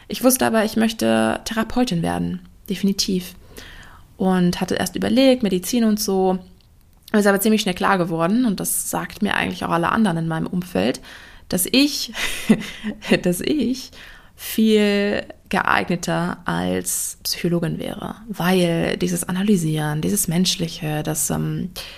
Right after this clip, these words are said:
ja, auch das Reden <laughs> mir doch wesentlich mehr liegt als Dinge wie Chemie oder Medikamente. Und, ähm, natürlich ist das auch ein bisschen Teil der Arbeit eines Therapeuten, aber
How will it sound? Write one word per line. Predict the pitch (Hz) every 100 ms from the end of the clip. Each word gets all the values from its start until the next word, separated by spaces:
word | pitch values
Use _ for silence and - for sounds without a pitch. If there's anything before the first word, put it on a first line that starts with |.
| - - - - -
ja, | 240 247 311
auch | -
das | - 240 -
Reden | 185 185 226 320 - - -
<laughs> | 202 147 - - - - - - _ -
mir | 180 190
doch | 190 185
wesentlich | 185 202 170 165
mehr | 165 170
liegt | 156 175 - - -
als | - 165 -
Dinge | 156 160
wie | 165 160 160 -
Chemie | - 180 175 185 175 -
oder | -
Medikamente. | - - - 170 165 165 - 160 - 50 -
Und, | - -
ähm, | 175 165
natürlich | 165 - 214
ist | 220
das | 190 -
auch | 190
ein | 185
bisschen | 220 - 254
Teil | 247 175 190 196 190
der | - -
Arbeit | 175 165 160 156 -
eines | 170 160
Therapeuten, | - 170 175 165 185 262 269 - -
aber | 170 160